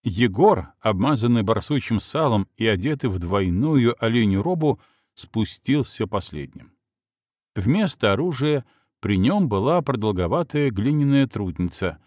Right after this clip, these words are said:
в недрах которой тлел слабый, но практически неугасимый огонек. Тяжело груженная лодка отвалила от кормы корабля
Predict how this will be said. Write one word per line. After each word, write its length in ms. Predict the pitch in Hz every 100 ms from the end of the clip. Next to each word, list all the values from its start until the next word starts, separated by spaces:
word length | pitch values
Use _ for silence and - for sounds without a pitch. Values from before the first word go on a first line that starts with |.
| _ _
в 140 | 87 98
недрах 380 | 123 110 107 -
которой 500 | 95 170 170 160 143
тлел 380 | - 110 117
слабый, 560 | 101 - 151 175 160 135 _ _ _
но 240 | 113 202 175
практически 840 | 113 101 - 135 135 - 131 123
неугасимый 840 | 120 120 120 101 90 - 113 101 101
огонек. 600 | 95 90 78 - - _ _ _ _ _ _ _ _ _ _ _ _ _ _ _ _
Тяжело 480 | 117 101 104 196 240
груженная 560 | 165 110 147 180 127
лодка 520 | 104 135 196 - 147 147
отвалила 680 | 120 - 98 90 135 135 107
от 100 | -
кормы 340 | 98 101 107
корабля 600 | 95 90 80 110 160